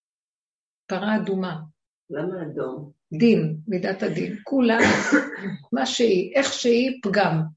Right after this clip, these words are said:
Speaker 1: איך שאני ככה. השלמה מוחלטת, לא מוכנה לקבל את התנודות, החיצוניות של עץ הדעת.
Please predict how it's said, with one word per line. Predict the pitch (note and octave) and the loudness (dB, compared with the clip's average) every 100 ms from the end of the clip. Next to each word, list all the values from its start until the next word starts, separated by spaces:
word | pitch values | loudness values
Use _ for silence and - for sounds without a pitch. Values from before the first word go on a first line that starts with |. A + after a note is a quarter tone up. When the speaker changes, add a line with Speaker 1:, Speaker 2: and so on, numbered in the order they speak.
| _ | _
Speaker 1:
איך | D4 D4 | 2 2
שאני | - G3+ A#3 C4+ - | 0 2 2 0 -2
ככה. | G3+ - - - _ _ _ _ _ _ _ _ | -4 -4 -12 -14 _ _ _ _ _ _ _ _
השלמה | A3 G#3+ A#3 G#3 G#3+ D4 F4+ - | -2 0 0 0 0 -2 -6 -6
מוחלטת, | G3 G3+ - G#3 G#3+ A3 F#4+ - _ _ _ _ _ _ _ _ _ _ _ | -6 -4 -2 0 0 0 0 -2 _ _ _ _ _ _ _ _ _ _ _
לא | G#3 | 0
מוכנה | C4+ B3 D#4 C#4+ B3+ | 0 -2 -4 -2 -2
לקבל | B3 A#3+ G#3+ A3+ | -2 -2 0 2
את | A3+ - | 0 -2
התנודות, | G3+ - G3+ G3+ A3 G#3 F3+ - - _ _ _ - | -6 -4 -4 -2 -2 -2 -4 -10 -20 _ _ _ -14
החיצוניות | - - - - G#3 F#3 G3+ G3 - | -8 -8 -8 -6 -4 -2 -2 -4 -6
של | - F3+ F3 - _ | -6 -6 -8 -12 _
עץ | F#3 F3+ F3+ | -10 -6 -8
הדעת. | E3 E3+ F3+ | -6 -8 -8